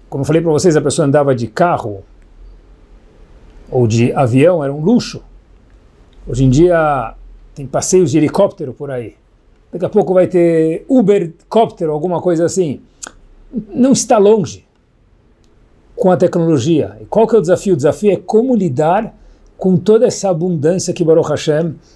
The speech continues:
Hashem deu pra gente, um presente maravilhoso. A gente, muitas vezes, quando tá, vou trazer um exemplo que a gente possa se relacionar talvez um pouquinho, a pessoa pega o celular dele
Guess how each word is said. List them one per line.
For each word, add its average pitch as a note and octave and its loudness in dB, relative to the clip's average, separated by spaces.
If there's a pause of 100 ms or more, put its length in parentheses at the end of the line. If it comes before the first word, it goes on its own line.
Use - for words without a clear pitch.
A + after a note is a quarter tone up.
(140)
Hashem D#3 0
deu D3 2
pra C#3+ -2
gente, C#3 -4
um C3+ -6
presente C3+ 0
maravilhoso. A#2+ 0 (4000)
A C#3 2
gente, D#3 4
muitas E3 2
vezes, B2+ -6 (300)
quando C3+ -10
tá, A#2+ -6 (400)
vou - -20
trazer D#3 -8
um D#3 -4
exemplo B2 -6
que - -8
a B2 -6
gente A#2+ -10
possa B2 -6
se - -10
relacionar B2 -6
talvez A#2 -6
um A2+ -8
pouquinho, C#3+ -6
a - -8
pessoa D3 -6
pega F3 0
o - -8
celular C3+ -2
dele C3 -4